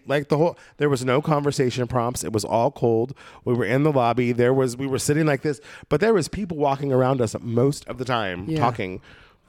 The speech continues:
Speaker 1: And he was just in it, completely in it. And I was like, "This is genius. This guy's a natural." I can totally see him,
Speaker 2: Yeah.
Speaker 1: like, being successful as a podcaster,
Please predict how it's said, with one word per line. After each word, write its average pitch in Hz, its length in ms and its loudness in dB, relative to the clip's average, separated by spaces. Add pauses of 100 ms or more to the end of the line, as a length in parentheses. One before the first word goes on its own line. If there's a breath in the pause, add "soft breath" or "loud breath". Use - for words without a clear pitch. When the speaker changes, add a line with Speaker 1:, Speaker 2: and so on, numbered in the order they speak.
(180 loud breath)
Speaker 1:
And 135 120 2
he 180 100 4
was 262 140 2
just 196 140 -4
in 170 140 0
it, 147 180 -2 (400)
completely 151 500 -2
in 131 120 -2
it. 101 160 -4
And 110 80 -2
I 120 60 0
was 117 180 -2
like, 110 140 -2
"This 127 160 -6
is 135 160 -4
genius. 113 380 -6
This 110 160 -8
guy's 123 440 0 (380 soft breath)
a 117 60 -4
natural." 104 840 -4 (460 soft breath)
I 104 120 -4
can 104 200 -4
totally 123 460 -2
see 104 260 -6
him, 104 360 -4
Speaker 2:
Yeah. 85 60 -10
Speaker 1:
like, 104 320 -4 (160)
being 110 300 -2
successful 104 680 -4
as 110 160 -6
a 110 40 -4
podcaster, 98 800 -6